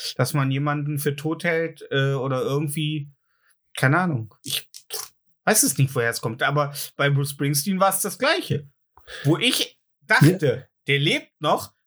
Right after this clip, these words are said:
Speaker 1: war der noch weit, weit davon entfernt, äh,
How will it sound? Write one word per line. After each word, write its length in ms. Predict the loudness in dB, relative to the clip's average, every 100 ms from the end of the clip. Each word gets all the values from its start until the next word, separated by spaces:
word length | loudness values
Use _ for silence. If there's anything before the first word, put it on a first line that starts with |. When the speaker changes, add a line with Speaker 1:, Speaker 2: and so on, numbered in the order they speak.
| _ -2
Speaker 1:
war 140 | 0 2
der 140 | 2
noch 320 | 0 -4 -8
weit, 640 | -10 0 2 2 0 -8 -20 _ _ _ _ -6
weit 560 | -4 0 2 2 0 -4
davon 340 | -4 -2 -2
entfernt, 720 | -2 -4 -4 -2 -2 -4 -12
äh, 380 | -4 0 0 -4